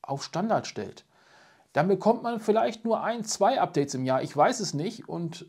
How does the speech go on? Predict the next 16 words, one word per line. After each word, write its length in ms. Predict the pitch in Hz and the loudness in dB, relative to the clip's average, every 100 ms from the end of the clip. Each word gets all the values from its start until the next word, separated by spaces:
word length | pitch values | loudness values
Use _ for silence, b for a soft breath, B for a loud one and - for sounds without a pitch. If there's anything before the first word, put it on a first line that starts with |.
| - | -4
äh, 200 | 151 156 | -2 -2
kann 260 | - 185 | 0 0
sich 160 | 226 202 | 0 0
aber 160 | 165 | 0
sicher 320 | 135 175 220 175 | 0 0 -2 0
sein, 300 | 185 214 B B B B - | -2 -2 B B B B -2
dass 240 | 147 147 | -2 0
diese 300 | 143 202 208 | -2 0 0
Updates 540 | 165 170 190 180 - _ | 0 0 0 0 -4 _
wesentlich 680 | 127 131 180 233 196 190 180 | -6 -4 -2 -2 2 2 0
stabiler 520 | - 151 151 220 127 | 0 -2 0 2 0
laufen. 400 | 113 110 - - _ | 0 -8 -12 -16 _
Wenn 160 | 165 | -4
ich 160 | 220 165 | 0 2
allerdings 480 | 180 185 185 - - _ _ _ _ _ | 4 2 -2 -8 -14 _ _ _ _ _
bewusst 680 | - 185 226 311 - - - | 10 12 12 4 2 -8 -18